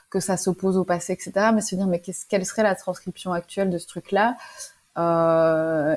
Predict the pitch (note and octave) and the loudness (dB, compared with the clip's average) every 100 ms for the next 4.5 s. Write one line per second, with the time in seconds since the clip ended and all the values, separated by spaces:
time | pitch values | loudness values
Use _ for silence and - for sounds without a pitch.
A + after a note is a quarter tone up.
0 | - F3+ G3 A3 A3 F#3 F3 E3+ E3 D#3+ | 0 2 4 4 4 4 6 6 4 2
1 | - - F3+ G3 A3+ A#3+ G3+ F3+ - A3+ | -2 -2 0 2 4 6 4 2 0 -2
2 | - G3 F#3+ A3+ - G#3 G3+ F#3+ E3+ E3+ | 0 2 4 2 2 2 4 6 4 4
3 | F3 E3+ - G3 G#3 F3 E3+ E3+ F3 F#3 | 0 0 2 4 4 2 0 2 2 0
4 | - E3+ D#3+ D#3+ D#3+ | 0 2 4 4 2